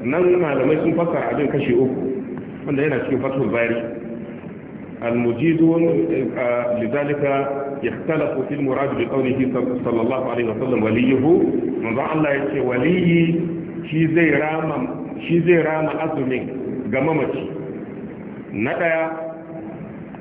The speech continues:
ana cewa kullu qaribin, duk wanda yake da kusanci da kai, duk wanda yake da dangantaka da kai, to, waliyinka ne.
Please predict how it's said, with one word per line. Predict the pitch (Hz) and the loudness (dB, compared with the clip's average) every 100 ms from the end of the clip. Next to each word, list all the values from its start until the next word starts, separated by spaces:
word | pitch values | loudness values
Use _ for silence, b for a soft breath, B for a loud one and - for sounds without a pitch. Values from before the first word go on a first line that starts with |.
| - 160 | -10 -4
ana | 175 156 - | -2 -2 -4
cewa | 151 139 117 117 120 | -4 -2 0 -2 0
kullu | 185 185 170 156 | 0 4 4 4
qaribin, | 160 127 123 104 92 - - - | 2 2 0 0 -4 -4 -6 0
duk | 190 190 | 2 4
wanda | 196 196 196 196 | 6 6 4 2
yake | 156 160 - 135 | 2 2 0 2
da | - | 2
kusanci | - 165 165 175 180 - 139 110 | 2 2 4 4 2 0 -2 -2
da | 107 | -2
kai, | 90 - - - - - - - - | -4 -4 -6 -8 -10 -10 -12 -8 -2
duk | 170 | 0
wanda | 190 196 202 196 | 4 4 2 2
yake | 165 160 160 135 117 | 2 2 2 2 2
da | 113 | 2
dangantaka | 139 139 139 147 131 139 180 180 143 | 2 4 4 2 0 -2 -2 -2 -4
da | 110 | -4
kai, | - - - - - - - - | -6 -8 -10 -12 -12 -12 -12 -6
to, | - | 0
waliyinka | 127 127 139 131 117 131 | 2 4 4 4 2 0
ne. | 131 | 0